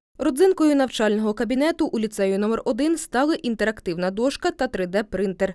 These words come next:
За допомогою обладнання вже виготовляють макети дорожніх знаків. У планах розширення своєрідного асортименту предметів. В розробці макети для проведення уроків змінної безпеки.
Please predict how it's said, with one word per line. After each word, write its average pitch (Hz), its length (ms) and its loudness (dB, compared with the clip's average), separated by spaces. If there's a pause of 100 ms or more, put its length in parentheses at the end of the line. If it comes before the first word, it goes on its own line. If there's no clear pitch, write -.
За 208 80 -2
допомогою 214 540 0
обладнання 285 640 0
вже 202 240 0
виготовляють 185 640 -2
макети 214 420 -2
дорожніх 180 520 -4
знаків. 185 520 -2
У - 100 -12
планах 233 440 0
розширення 285 560 0
своєрідного 180 640 -2
асортименту 180 680 -4
предметів. 180 600 -4
В 160 60 -6
розробці 190 520 0
макети 196 420 0
для 269 120 0
проведення 262 540 0
уроків 214 440 -2
змінної 170 440 -4
безпеки. 170 560 -4